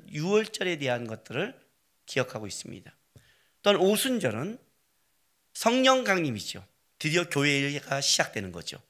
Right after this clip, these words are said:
사도행전 이 장에 오순절날 성령이 강림하시로 말미암아 드디어 교회가 시작하기 때문에 우리가 오순절도 많이 기억합니다.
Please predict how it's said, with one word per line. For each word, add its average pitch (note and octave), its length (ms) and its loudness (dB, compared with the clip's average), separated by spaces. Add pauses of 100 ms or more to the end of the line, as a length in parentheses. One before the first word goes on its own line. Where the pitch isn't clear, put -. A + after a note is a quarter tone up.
(140)
사도행전 C#3 400 0
이 B2 160 -6
장에 C3 400 -4 (200)
오순절날 D#3 420 2
성령이 F3+ 380 0
강림하시로 E3+ 600 2
말미암아 B2 840 2 (200)
드디어 A#2+ 400 -4 (220)
교회가 C#3+ 300 4
시작하기 C#3 400 0
때문에 A2+ 460 -4 (720)
우리가 D3 540 0 (220)
오순절도 E3 1000 0 (340)
많이 B2+ 560 -4
기억합니다. - 560 -8